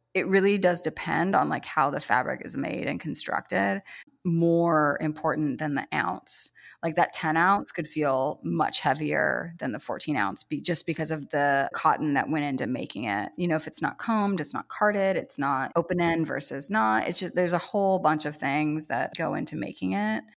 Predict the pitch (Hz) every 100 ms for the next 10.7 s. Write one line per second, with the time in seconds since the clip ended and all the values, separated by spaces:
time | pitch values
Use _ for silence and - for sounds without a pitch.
0 | - 165 175 156 151 139 135 156 147 -
1 | - _ _ _ _ - 170 175 170 160
2 | 156 156 147 147 151 156 151 151 - -
3 | - 165 165 165 185 185 185 151 151 156
4 | 143 - 143 - 160 156 147 - - -
5 | - 67 - 69 64 - - - - _
6 | 170 170 170 180 - 208 151 - 143 147
7 | - 147 151 - 180 196 214 - - -
8 | - - 175 147 147 151 170 147 139 -
9 | 151 - 139 - - - 95 101 - -
10 | - - - 160 147 139 -